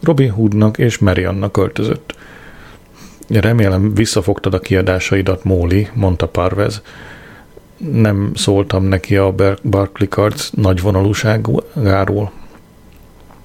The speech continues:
Most mutattak be a mennyasszonyodnak, közölte Fatima. Sajátos humora van. Ő az ex-mennyasszonyom, Fatima.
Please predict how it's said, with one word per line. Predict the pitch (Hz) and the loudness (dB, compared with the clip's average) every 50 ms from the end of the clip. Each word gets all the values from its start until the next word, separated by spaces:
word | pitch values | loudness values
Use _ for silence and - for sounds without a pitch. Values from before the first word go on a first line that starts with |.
| - - - - - - - - - - | -20 -20 -20 -20 -16 -14 -14 -12 -6 -2
Most | 160 160 143 - | 0 0 0 2
mutattak | - 131 - 110 - - 117 107 | 0 0 0 0 0 0 -2 0
be | 107 117 117 | 2 2 2
a | 113 | 2
mennyasszonyodnak, | 110 113 113 107 101 - - 98 95 98 98 95 101 110 104 - - - | 4 4 4 2 2 2 2 2 2 2 2 0 0 -2 -2 -6 -8 -6
közölte | - 104 95 98 98 - 107 | -4 -2 0 0 -2 -2 -2
Fatima. | - - - - 107 107 113 120 - - - - - - - - - - - - - - - - | -2 -2 -2 -2 0 0 -2 -2 -4 -8 -14 -16 -16 -16 -18 -18 -18 -18 -20 -20 -20 -20 -20 -14
Sajátos | - - - - 160 131 113 101 98 - - 104 - - | -12 -6 -2 0 2 2 2 2 2 0 -2 -2 -2 0
humora | - 110 101 101 107 107 110 | 2 2 2 2 2 0 0
van. | 107 113 123 123 107 - - - - - - - - - - - - - - - - - 135 139 - - - | 0 0 0 -2 -4 -6 -12 -20 -20 -20 -20 -20 -20 -20 -20 -20 -20 -20 -18 -2 0 0 0 0 -2 -6 -2
Ő | - 120 113 110 110 | 2 4 4 6 6
az | 110 104 104 - | 4 2 0 0
ex-mennyasszonyom, | - 123 127 127 - - - - - 113 98 98 98 98 92 85 - - - 101 98 95 92 92 110 110 | -2 -2 -2 -2 -2 -8 -10 -6 -2 0 2 2 4 2 2 0 0 0 0 0 0 0 -2 -2 -4 -6
Fatima. | - - - 98 - 110 107 110 120 104 | -4 -2 -2 -2 0 -2 -2 -2 -4 -4